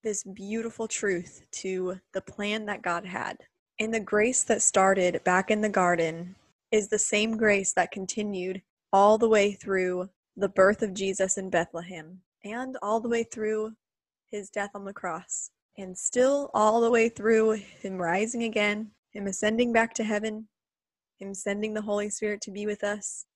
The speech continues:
all to point to the ultimate hope and grace that one day we will be with him forever.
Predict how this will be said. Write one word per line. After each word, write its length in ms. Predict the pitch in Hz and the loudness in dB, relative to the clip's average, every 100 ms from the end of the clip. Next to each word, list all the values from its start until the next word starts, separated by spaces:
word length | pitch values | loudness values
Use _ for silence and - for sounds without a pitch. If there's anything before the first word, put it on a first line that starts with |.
| _ _ - | _ _ -2
all 400 | 208 208 220 220 | 0 2 0 -2
to 140 | - | -8
point 320 | - 208 190 | -8 -8 -8
to 60 | - | -10
the 120 | 196 - | -10 -6
ultimate 400 | 196 - 202 180 | -8 -8 -10 -12
hope 340 | - 208 214 - | -6 -4 -4 -10
and 160 | 214 | -10
grace 600 | 196 175 165 185 - - - _ _ _ _ _ _ | -6 -6 -6 -4 -4 -6 -12 _ _ _ _ _ _
that 180 | 190 - | -4 -2
one 240 | 190 208 | -2 -2
day 220 | 208 185 | 0 -2
we 100 | 180 | -2
will 140 | 180 170 | -4 -6
be 200 | 185 180 | -6 -4
with 180 | 190 - | -4 -8
him 200 | 190 180 | -14 -10
forever. 540 | - - - - | -8 -8 -8 -12